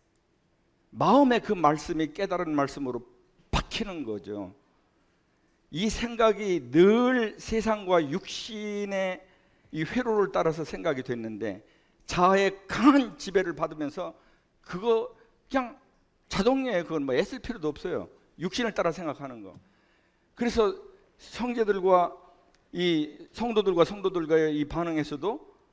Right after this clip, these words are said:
저를 포함해서 우리들-, 우리들이 얼마나, 아니고 뭐 성도님들은 아닐 거예요. 저만 그러지. 이게 얼마나 많은 육신적인 반응을 나타내는지 우리의 삶이 증명하잖아요. 그래서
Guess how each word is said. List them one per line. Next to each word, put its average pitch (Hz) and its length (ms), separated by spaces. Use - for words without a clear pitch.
저를 170 260
포함해서 147 640
우리들-, 151 360
우리들이 131 420
얼마나, 175 640
아니고 107 320
뭐 98 200
성도님들은 160 540
아닐 104 180
거예요. 120 160
저만 120 320
그러지. 104 360
이게 208 220
얼마나 240 640
많은 208 380
육신적인 190 540
반응을 147 640
나타내는지 113 840
우리의 123 280
삶이 156 420
증명하잖아요. 98 680
그래서 180 560